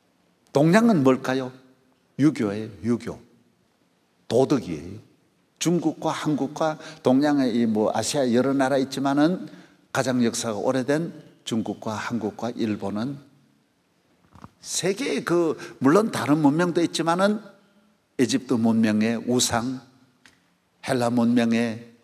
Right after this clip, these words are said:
지식과 철학과 학문, 그다음에 이 동양 문화의 윤리 도덕. <laughs> 우리는 너무 몰랐어요.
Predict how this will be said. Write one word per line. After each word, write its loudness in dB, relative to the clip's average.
지식과 -4
철학과 -4
학문, 0
그다음에 0
이 -2
동양 2
문화의 2
윤리 4
도덕. -6
<laughs> -16
우리는 0
너무 0
몰랐어요. -6